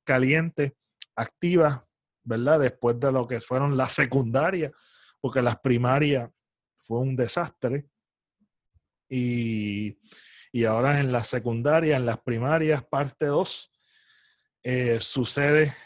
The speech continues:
todo este revolú. Y hoy ha sido una noticia, este, que, eh, surgió desde por la mañanita y han seguido hablando del esquema de corrupción.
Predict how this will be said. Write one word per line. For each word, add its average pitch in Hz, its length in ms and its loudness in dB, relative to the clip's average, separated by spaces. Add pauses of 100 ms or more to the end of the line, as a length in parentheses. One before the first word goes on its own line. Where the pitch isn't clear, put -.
(640)
todo 123 220 2
este 135 260 -4
revolú. 123 580 0 (480)
Y 117 140 -2
hoy 147 480 2
ha 113 140 -6
sido 131 500 -2
una 147 240 0
noticia, 135 800 -2 (1120)
este, 110 760 -2
que, 107 180 -6
eh, 95 400 -4
surgió 117 600 -2
desde 127 200 0
por 120 100 0
la 120 100 -2
mañanita 131 840 0
y 110 380 -2 (140)
han 113 220 -10
seguido 135 360 -2
hablando 147 600 -2 (400)
del 117 560 -2
esquema 127 560 -4
de 117 200 -2
corrupción. 104 800 -6